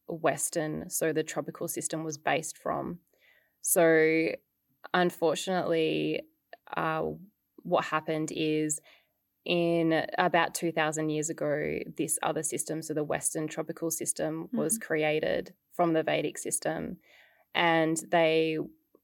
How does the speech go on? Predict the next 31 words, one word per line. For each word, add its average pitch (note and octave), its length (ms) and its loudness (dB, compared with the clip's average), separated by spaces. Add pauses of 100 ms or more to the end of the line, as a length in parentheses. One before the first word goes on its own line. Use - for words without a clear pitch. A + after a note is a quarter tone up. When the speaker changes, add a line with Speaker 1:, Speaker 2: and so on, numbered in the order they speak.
(100)
Speaker 1:
were F3+ 280 6
exactly F3 500 2
the D#3+ 140 0
same. D#3+ 280 -2
They D#3 120 4
were D#3+ 80 4
synced D#3 420 0
up. D#3+ 320 -2 (180)
Speaker 2:
Mm. A3+ 220 -2
Speaker 1:
Um, E3 480 -2 (360)
but D#3+ 360 4 (280)
what F3 260 -4
happened E3 380 -2
is D#3+ 460 -4
Vedic D#3+ 400 2
astrology D#3 840 0 (300)
works D#3 420 2
with D#3 160 -4
the D3+ 80 2
fixed - 540 -6
stars, - 800 0 (300)
whereas D#3 640 2
the E3+ 100 0
tropical D#3 580 -4
Western D3 360 2
astrology, D#3 800 -2 (260)
it D#3+ 140 0
really E3 220 4
works D3+ 400 2
with D#3 320 -4
the D3+ 420 -4